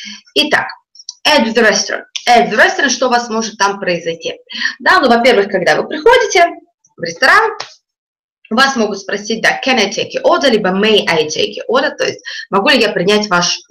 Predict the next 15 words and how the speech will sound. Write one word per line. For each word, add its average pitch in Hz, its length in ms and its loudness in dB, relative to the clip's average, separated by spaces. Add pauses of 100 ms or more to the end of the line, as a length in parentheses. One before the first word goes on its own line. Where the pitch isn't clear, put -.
(200)
заказ?" 123 500 -6 (420)
Либо 359 360 2
вы, 233 280 -2
может, 220 360 0
могут 202 260 0
вас 202 140 -6
спросить - 400 -6
"Have 233 140 0
you 202 100 0
decided 196 560 0
on 160 100 -4
something?", 294 440 -2
"Have 226 220 -2
you 202 160 -4
chosen 208 640 2